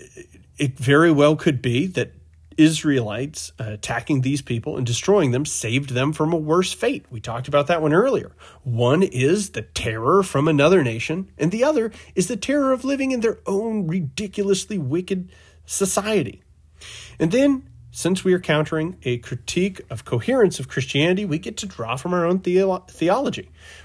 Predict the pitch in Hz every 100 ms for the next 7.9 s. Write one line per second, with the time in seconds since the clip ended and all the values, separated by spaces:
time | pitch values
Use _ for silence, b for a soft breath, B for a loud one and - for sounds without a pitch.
0 | B 135 131 165 185 160 175 175 139 131
1 | 117 123 - - 123 180 - - - 127
2 | 156 - 110 139 156 - - 123 - 139
3 | 139 139 160 160 180 131 - - - B
4 | B - - 127 156 139 147 175 175 -
5 | 170 170 160 151 151 - - 190 190 -
6 | 131 127 156 - 165 180 196 175 - 131
7 | 143 165 - 160 165 175 180 180